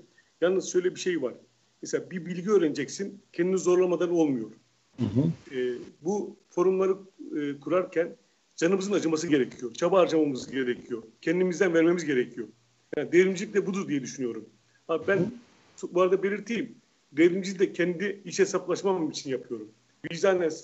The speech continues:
Speaker 1: rahatsızım, kendimi rahatlatmak için yapıyorum. Halk için, onun için, bunun için yapmıyorum. Kimse umurumda değil.
Speaker 2: <laughs>
Speaker 1: Ben gerçekten bunu kendim geceleri rahat uyuyayım diye yapıyorum ama arkadaşlarımızın büyük bir çoğunluğu,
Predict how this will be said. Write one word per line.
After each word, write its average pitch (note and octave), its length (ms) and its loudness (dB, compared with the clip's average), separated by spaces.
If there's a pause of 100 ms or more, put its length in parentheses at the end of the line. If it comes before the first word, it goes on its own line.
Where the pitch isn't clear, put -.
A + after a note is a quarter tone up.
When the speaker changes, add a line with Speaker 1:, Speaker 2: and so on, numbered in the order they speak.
Speaker 1:
rahatsızım, F#3+ 640 2 (300)
kendimi G3 280 4
rahatlatmak F3+ 440 2
için D3+ 120 -4
yapıyorum. A#2+ 280 -6 (100)
Halk F3 240 2
için, D#3 200 -10
onun F3+ 140 -2
için, E3+ 220 -6
bunun E3+ 80 -4
için D#3 140 -6
yapmıyorum. C#3+ 340 -4
Kimse F#3+ 240 -6
umurumda E3+ 360 0
değil. C3 420 2
Speaker 2:
<laughs> - 0 - (720)
Speaker 1:
Ben D#3+ 180 2
gerçekten G3+ 540 4
bunu G3 200 -2
kendim F#3 420 -2 (300)
geceleri F#3 380 2
rahat F#3+ 220 4
uyuyayım F3+ 260 -2
diye E3 100 2
yapıyorum D3 360 -2
ama F#3+ 280 -2 (640)
arkadaşlarımızın G3 960 2
büyük F#3+ 240 -10
bir F#3 60 -12
çoğunluğu, D#3+ 600 2